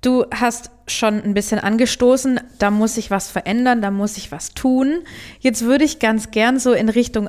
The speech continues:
Abschluss noch, ähm, dich ein paar Dinge fragen, was mich jetzt persönlich interessiert. Was würdest du denn,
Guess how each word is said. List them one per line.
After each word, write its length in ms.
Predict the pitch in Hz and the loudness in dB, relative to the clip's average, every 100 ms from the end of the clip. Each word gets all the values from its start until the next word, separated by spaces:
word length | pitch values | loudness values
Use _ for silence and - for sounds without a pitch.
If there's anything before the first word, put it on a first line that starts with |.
| - | -4
Abschluss 560 | 226 240 - 294 302 - - - - | -6 -6 -6 -4 -4 -8 -18 -20 -4
noch, 300 | 240 240 - - | 0 0 -2 -2
ähm, 420 | 220 214 208 214 208 - 247 | 0 0 -4 -8 -14 -4 0
dich 80 | |
ein 100 | 233 | 2
paar 200 | 220 233 | 2 0
Dinge 320 | 214 220 202 196 | 0 -2 -2 -4
fragen, 580 | - 180 180 180 220 - - - - - | -6 -6 -4 -4 -6 -6 -18 -20 -10 -2
was 320 | 214 - - - - - - - _ - | -2 -2 -10 -16 -20 -20 -20 -20 _ -4
mich 340 | 214 214 208 | 2 2 2
jetzt 200 | 233 208 | -2 0
persönlich 380 | 214 208 196 196 | -2 0 -4 -4
interessiert. 500 | 190 - - 175 - | -8 -10 -10 -8 -4
Was 180 | 233 - | -4 -2
würdest 400 | 233 247 269 - | -2 -2 -4 -2
du 120 | 269 269 | -2 2
denn, 300 | 262 269 | 0 0